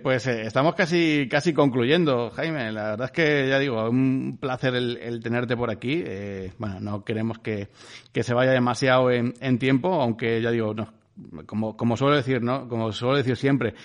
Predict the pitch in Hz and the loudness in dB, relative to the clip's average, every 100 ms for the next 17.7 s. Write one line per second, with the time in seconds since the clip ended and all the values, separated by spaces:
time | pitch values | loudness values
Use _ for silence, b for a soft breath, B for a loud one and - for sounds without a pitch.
0 | B B 117 131 160 151 147 139 127 117 | B B 0 4 6 6 6 6 4 2
1 | 117 104 123 143 170 135 170 143 123 131 | 0 -4 0 0 0 4 4 4 4 2
2 | 127 120 120 156 202 214 185 117 117 117 | 2 0 0 2 0 0 0 0 -2 0
3 | 127 127 - 143 135 123 120 127 123 120 | 0 -2 -4 2 4 4 2 0 0 0
4 | 120 123 143 135 139 117 135 120 123 113 | 0 0 0 0 0 2 2 4 0 0
5 | 131 117 131 117 117 156 B B 117 160 | -2 0 -2 -4 -4 -20 B B -6 -2
6 | 165 117 110 110 113 107 117 135 139 127 | 0 2 2 0 -2 2 4 4 6 4
7 | 120 120 151 214 B B B B - 196 | 4 2 0 -4 B B B B -2 4
8 | 180 165 156 139 135 131 151 139 170 220 | 6 8 8 6 6 4 4 4 4 4
9 | 214 156 156 147 135 123 120 117 107 113 | 2 2 4 4 4 0 0 0 0 -2
10 | 95 101 165 - 78 92 98 98 101 98 | -2 -4 -6 -8 -10 -12 -12 -12 -12 -10
11 | 104 104 101 98 95 131 139 127 131 131 | -10 -8 -8 -8 -4 0 0 0 -2 0
12 | 131 131 131 131 131 131 131 139 143 151 | 2 4 4 2 0 0 2 2 2 2
13 | 151 135 135 135 139 127 135 135 127 135 | 2 2 2 0 -4 -4 -4 -4 -4 -2
14 | 131 135 - 139 139 135 139 139 139 139 | -2 -2 -4 -4 -2 -2 0 2 2 0
15 | 123 135 - 127 - 131 131 127 123 113 | -2 -6 -8 -12 -6 -4 -2 -2 -4 -6
16 | 104 117 117 117 120 117 117 117 120 113 | -6 -4 -4 -4 -4 -4 -4 -4 -4 -4
17 | 113 117 113 117 117 120 117 | -4 -4 -4 -4 -2 -2 -4